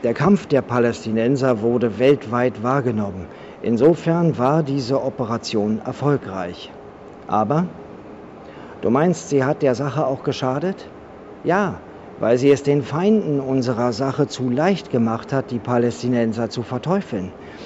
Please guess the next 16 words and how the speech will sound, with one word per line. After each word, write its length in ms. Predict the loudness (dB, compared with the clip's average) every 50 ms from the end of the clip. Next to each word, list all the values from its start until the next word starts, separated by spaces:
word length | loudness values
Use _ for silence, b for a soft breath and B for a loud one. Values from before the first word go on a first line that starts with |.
| B B B B B
Man 160 | -2 0 2
darf 260 | 4 4 2 2 0
die 160 | -2 -2 0 2
Sentimentalität 1120 | 4 4 4 4 4 2 2 2 2 2 2 2 4 4 2 2 2 2 0 0 2 2
der 120 | 2 4
Menschen 440 | 4 4 2 2 0 0 0 2 2
nicht 220 | 2 2 2 0 0
unterschätzen. 720 | 0 0 0 0 0 0 0 -2 -2 -4 -8 -8 -8 -8 -10 B B B B B B B B B
Sie 120 | -4 -2
kann 220 | 0 2 4 4
leicht 300 | 4 4 4 2 0 0
in 100 | -2 -2
Abscheu 500 | -2 -2 -4 -4 -4 -4 0 4 4 4
und 300 | 4 2 0 -2 -2 0
Wut 200 | 0 0 0 -2
umschlagen. 720 | -2 -2 -2 -2 -2 -2 -2 0 0 0 0 -2 -4 -8